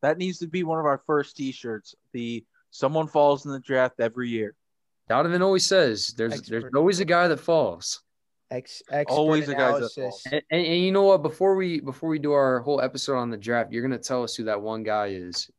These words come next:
Speaker 2: You're gonna make a
Speaker 1: Oh,
Speaker 2: prediction
Speaker 1: oh,
Speaker 2: on
Speaker 1: for sure. Oh,
Speaker 2: we're gonna make, we're gonna make a whole segment out of that. We're all, we're all gonna pick that one guy who's gonna fall.
Speaker 1: Yes, one guy who's going to fall. All right, all right, all right. I get it. Uh, this is gonna do it for this episode.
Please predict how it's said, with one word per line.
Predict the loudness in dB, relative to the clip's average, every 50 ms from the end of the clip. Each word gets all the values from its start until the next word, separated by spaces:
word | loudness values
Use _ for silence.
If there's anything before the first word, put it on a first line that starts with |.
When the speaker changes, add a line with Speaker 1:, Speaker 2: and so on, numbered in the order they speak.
| _ -10
Speaker 2:
You're | -8 -6
gonna | -4 -2
make | -2 -4 -4 -2
a | 2
Speaker 1:
Oh, | 4 4 4 2
Speaker 2:
prediction | 0 -6 -2 2
Speaker 1:
oh, | 4
Speaker 2:
on | 4 4 2 0
Speaker 1:
for | -6 -10 -14 -12
sure. | -10 -6 -2 -2 -2 -2 -4 -4 -4
Oh, | -4 -2 0 0
Speaker 2:
we're | 2 4
gonna | 4 6
make, | 6 4 4 2
we're | 2 2 4
gonna | 4 4 4
make | 4 4 2
a | 2
whole | 2 2 0
segment | 0 -2 -2 0 0 0 0 0 -2 -2
out | -2 -2 -2
of | -4
that. | -4 -2
We're | 0 2 2
all, | 2 2
we're | 0 -2 -4 -2 0 0
all | 0 0
gonna | 0 -2 -4
pick | -6 -8 -6 -2
that | 0 0 0 0
one | -2 -2 -2 0 0 0
guy | 0 2 2 2 0 0
who's | -2 -4 -6
gonna | -8 -10 -10 -12
fall. | -14 -8 -4 -2 -2 -2 -4 -6 -12 -18 _ _ _ _ _ _ _ _ _ _ _
Speaker 1:
Yes, | _ -16 -14 -14 -14 -18 -20 -20 -20 _ _ _ _ _ -16
one | -10 -8 -6 -6 -4
guy | 0 0 0 0 0
who's | -2 -8 -14 _
going | _ -14 -14 -14 -14
to | _ _ _ _
fall. | -18 -16 -14 -14 -16 -14 -8 -4
All | 0 0 0 0
right, | -2 -4 -8 -8 -6
all | -4 -2 -2
right, | -4 -4 -6 -8 -10
all | -10
right. | -10 -12 -12 -16 -16 -12 -10
I | -10 -10
get | -10 -12 -16 -20
it. | -20 _ _ _ _
Uh, | -6 -4 -4 -2 0
this | 2 2 2 2 0
is | -2
gonna | -2 0 0 0
do | 0 0 0 0
it | 0 -2
for | -2
this | -4 -4 -2 0 0
episode. | 0 0 0 -6 -8 -4 0 2 4 4 4 2 2